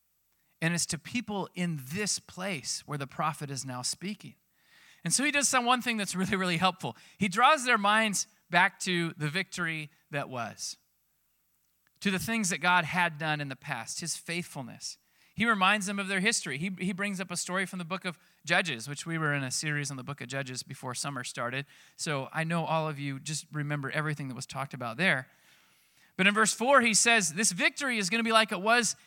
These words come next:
in the day of Midian's defeat." Do you remember that? Do you remember what it was like when, when Gideon led us into battle? We conquered Midian. He says, "You have shattered the yoke that burdens them and the bar across their shoulders." Do you remember what it was like when you were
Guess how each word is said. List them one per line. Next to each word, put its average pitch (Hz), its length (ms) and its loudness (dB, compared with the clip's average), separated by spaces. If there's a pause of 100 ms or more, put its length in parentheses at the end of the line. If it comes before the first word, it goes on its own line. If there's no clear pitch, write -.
in 190 140 2
the 208 80 2
day 220 240 4
of 180 160 0
Midian's 220 480 2
defeat." 202 440 0
Do 190 80 -2
you 240 60 2
remember 254 320 -2
that? 320 240 0 (420)
Do 202 60 -6
you 233 80 0
remember 269 240 -2
what 269 140 -2
it 214 40 -8
was 220 160 -4
like 247 360 -6
when, 208 180 -6 (320)
when 196 240 -2
Gideon 262 460 2
led 220 180 4
us - 160 -2
into 226 160 -4
battle? 247 420 -2
We 196 140 -4
conquered 226 480 -4
Midian. 262 440 -2 (580)
He 214 80 -2
says, 180 320 -2
"You 247 140 0
have 175 200 -4
shattered 262 720 -2
the 208 100 -8
yoke 202 440 -4 (200)
that 170 140 -8
burdens 185 380 -4
them 151 240 -6
and 127 100 -10
the 120 60 -14 (160)
bar 160 320 -4
across 143 400 -4
their 139 160 -10
shoulders." 123 640 -12 (720)
Do 180 80 2
you 180 60 6
remember 262 340 6
what 247 140 4
it 226 60 2
was 190 160 0
like 208 380 2
when 165 120 -2
you 208 160 2
were 180 180 4